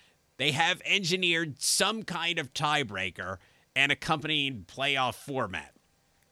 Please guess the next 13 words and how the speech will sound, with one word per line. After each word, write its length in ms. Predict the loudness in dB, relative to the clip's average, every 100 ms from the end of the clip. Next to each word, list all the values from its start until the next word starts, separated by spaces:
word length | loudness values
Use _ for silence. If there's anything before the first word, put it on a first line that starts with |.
| _ -16
The 200 | -6 -2
Tampa 340 | 4 4 4
Bay 200 | 4 4
Rays 540 | 4 2 4 2 0 -6
climbed 380 | -6 -2 0 0
out 180 | 0
of 80 | 2
a 200 | 2 2
somebody 640 | 0 -2 0 0 0 0 2
has 280 | 2 0 0
to 100 | -4
win 220 | -2 0
it 140 | -2